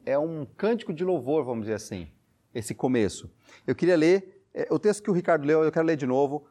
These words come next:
e eu vou destacar alguns pedaços dele. Capítulo, é, um, versículos três até o quatorze.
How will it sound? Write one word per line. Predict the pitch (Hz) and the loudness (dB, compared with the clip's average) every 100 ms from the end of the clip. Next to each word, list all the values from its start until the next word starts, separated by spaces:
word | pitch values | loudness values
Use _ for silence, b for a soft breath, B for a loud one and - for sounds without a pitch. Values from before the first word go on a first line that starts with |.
| _ | _
e | 139 | 0
eu | |
vou | 131 | 2
destacar | 135 - 139 135 | 0 -2 2 2
alguns | 131 143 | 2 -4
pedaços | - 135 117 117 - 123 | -2 2 2 2 -4 0
dele. | 104 87 | 0 0
Capítulo, | - 135 165 160 - | -4 -2 -2 -2 0
é, | 120 101 | 2 2
um, | 110 170 151 - _ _ | 4 0 -2 -10 _ _
versículos | 107 101 120 139 - | -6 -4 -2 -2 -4
três | - 143 156 - - - _ _ _ _ _ _ - | 0 2 2 -2 -14 -20 _ _ _ _ _ _ -6
até | - | -2
o | 143 | 0
quatorze. | 127 - 107 95 80 | 0 0 0 0 -4